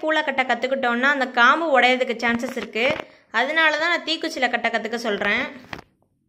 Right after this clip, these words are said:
இப்போ பூ கட்டுறதுக்கு இந்த மாதிரி நூல் எடுத்துக்கோங்க. எங்க ஊர் சைடெல்லாம் இந்த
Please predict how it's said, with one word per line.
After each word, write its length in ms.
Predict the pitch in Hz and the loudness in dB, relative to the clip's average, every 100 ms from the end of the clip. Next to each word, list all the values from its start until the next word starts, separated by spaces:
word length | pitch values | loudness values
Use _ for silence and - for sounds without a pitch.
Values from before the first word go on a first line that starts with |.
| _ _ _ _ _ _ _ _ _ | _ _ _ _ _ _ _ _ _
இப்போ 140 | - 277 277 | -10 -10 -6
பூ 80 | 381 381 | -4 -4
கட்டுறதுக்கு 440 | 269 247 240 277 269 | -2 -2 -4 -4 -2
இந்த 160 | 254 277 | -2 0
மாதிரி 240 | 285 285 320 262 | 0 0 0 0
நூல் 240 | 277 277 | 0 0
எடுத்துக்கோங்க. 540 | 226 233 220 214 208 208 233 285 285 - _ _ 254 | -2 -4 -4 -4 -2 0 0 -2 -6 -20 _ _ -2
எங்க 140 | 269 277 285 | 2 4 2
ஊர் 160 | 330 330 | 0 2
சைடெல்லாம் 460 | 285 262 262 294 | 2 2 2 0
இந்த 160 | 262 | -2